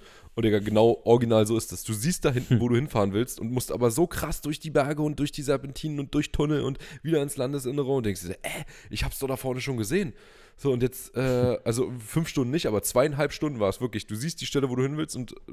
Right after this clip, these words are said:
Speaker 1: auf dem Navi steht zweieinhalb Stunden.
Speaker 2: Krass.
Speaker 1: So,
Speaker 2: Und
Speaker 1: das ist
Speaker 2: auf der Autobahn in Deutschland würdest du so fünfundzwanzig Minuten fahren.
Speaker 1: <laughs>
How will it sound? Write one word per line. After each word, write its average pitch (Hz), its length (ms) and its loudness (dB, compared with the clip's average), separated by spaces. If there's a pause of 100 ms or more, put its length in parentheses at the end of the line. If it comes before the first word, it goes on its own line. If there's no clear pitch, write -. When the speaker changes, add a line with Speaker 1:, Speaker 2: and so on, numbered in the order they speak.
(180)
Speaker 1:
auf 92 140 -2
dem 120 60 -6
Navi 117 180 0
steht - 180 -8
zweieinhalb 107 320 -2
Stunden. 87 240 -2 (440)
Speaker 2:
Krass. 101 260 -2
Speaker 1:
So, 101 220 4
Speaker 2:
Und 98 200 0
Speaker 1:
das - 100 -6
ist 110 260 2
Speaker 2:
auf 107 240 2
der 120 100 4
Autobahn 110 460 4
in 104 60 0
Deutschland 107 300 2
würdest 101 240 -2
du 101 60 -4
so 98 380 0
fünfundzwanzig 104 640 -2
Minuten 98 340 -2
fahren. 95 220 0
Speaker 1:
<laughs> - 220 6